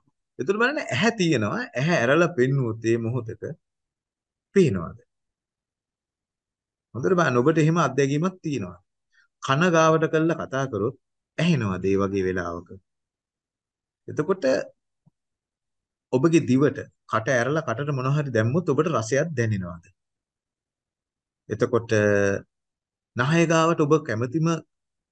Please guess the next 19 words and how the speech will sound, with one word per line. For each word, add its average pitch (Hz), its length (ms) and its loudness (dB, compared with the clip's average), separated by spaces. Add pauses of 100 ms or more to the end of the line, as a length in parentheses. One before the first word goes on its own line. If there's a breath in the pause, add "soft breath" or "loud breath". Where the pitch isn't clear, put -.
(240)
මොකක් 131 320 -4
හරි 151 180 0
සුවඳක්. 131 480 2 (640)
අපි 117 140 0
දුම් 151 160 4
පර්ෆියුම් 135 540 2
එකක් 156 180 -4
කියලා. 160 260 -2 (1000)
හ්ම් 147 180 2 (500 loud breath)
මේකක් 123 220 0 (100)
ගැහුවොත් 123 460 2
එහෙම 160 160 2
ඔබට 156 200 0
ඒ 160 100 4
සුවඳ 139 340 -4
දැනෙනවද? 104 580 -4 (1120)
එතකොට 156 340 -2 (160)
ඔබගේ 156 360 2
කයට 123 380 -2